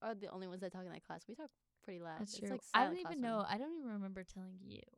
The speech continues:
Speaker 2: I sent you a text about it. Goodbye, everyone. Catch us <laughs> on the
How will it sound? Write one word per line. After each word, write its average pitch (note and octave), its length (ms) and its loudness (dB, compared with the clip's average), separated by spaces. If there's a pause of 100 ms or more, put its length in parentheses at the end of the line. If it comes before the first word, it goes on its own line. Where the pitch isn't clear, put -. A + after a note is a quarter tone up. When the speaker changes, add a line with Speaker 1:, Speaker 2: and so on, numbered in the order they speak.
Speaker 2:
I B3+ 120 10
sent D#4 200 0
you G4+ 120 -2
a - 40 -4
text - 380 -6
about - 280 -6
it. - 160 -16 (640)
Goodbye, A#3+ 420 4
everyone. G#3 600 -6 (420)
Catch A3 240 0
us G3+ 420 0 (220)
<laughs> - 220 -20
on C#4+ 240 8
the C4+ 80 -2